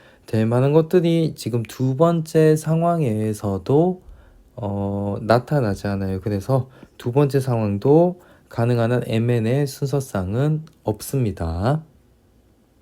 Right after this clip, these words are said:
자, 그다음 세 번째, M이 만약에 팔일 때 에프엠은 지금 얼마겠어요? 삼인 건데,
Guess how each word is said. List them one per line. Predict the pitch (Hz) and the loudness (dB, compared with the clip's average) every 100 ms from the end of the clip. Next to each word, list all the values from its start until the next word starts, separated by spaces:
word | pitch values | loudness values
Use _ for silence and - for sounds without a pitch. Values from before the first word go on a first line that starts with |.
| _ _ _ - - _ - - - - | _ _ _ -14 -14 _ -20 -20 -20 -2
자, | 120 113 | 0 0
그다음 | - 135 127 | 4 4 4
세 | 127 160 | 6 6
번째, | 175 165 - 98 101 143 - - | 6 4 0 0 2 2 0 -2
M이 | 151 180 190 | 6 8 8
만약에 | 139 98 120 135 127 131 127 | 8 6 6 4 4 2 2
팔일 | - 180 190 185 | 2 6 6 6
때 | - 151 - | 4 4 4
에프엠은 | 104 - 143 139 120 | -2 2 2 2 0
지금 | - 110 107 | -2 -2 -2
얼마겠어요? | 98 101 113 120 110 98 - 98 123 | 0 0 0 0 0 -4 -2 0 2
삼인 | 131 - 175 170 165 160 131 | 0 0 2 2 2 2 2
건데, | 98 92 123 | 0 0 -2